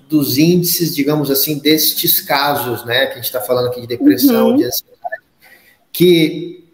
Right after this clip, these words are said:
Speaker 1: que inclusive, te escutando falar, é, são coisas que a gente cada vez vê mais hoje nas pessoas, hoje em dia, né, esses sintomas que
Speaker 2: Sim.
Speaker 1: você foi descrevendo, principalmente comportamentais, né,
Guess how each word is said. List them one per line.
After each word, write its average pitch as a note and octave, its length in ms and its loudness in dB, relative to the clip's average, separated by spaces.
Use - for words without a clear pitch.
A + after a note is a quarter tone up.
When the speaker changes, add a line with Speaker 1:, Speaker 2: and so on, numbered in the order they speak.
Speaker 1:
que D#3 140 0
inclusive, F#3 640 2
te E3+ 100 -4
escutando D#3+ 340 0
falar, D3 640 2
é, B2 140 0
são D3 220 -4
coisas D#3+ 240 2
que - 80 -2
a E3 40 0
gente - 140 -4
cada G#3 220 2
vez F#3+ 200 2
vê G3 140 4
mais G3+ 680 0
hoje F3 280 4
nas F3+ 180 0
pessoas, F3 840 0
hoje D#3+ 180 0
em F#3+ 40 0
dia, E3 280 4
né, A#2+ 300 -2
esses C3+ 300 -4
sintomas E3+ 680 2
que C4 60 6
Speaker 2:
Sim. G#3+ 140 6
Speaker 1:
você G3+ 200 -2
foi D#3+ 160 -6
descrevendo, - 640 -8
principalmente D3 340 -4
comportamentais, D#3+ 920 0
né, A#2+ 180 -10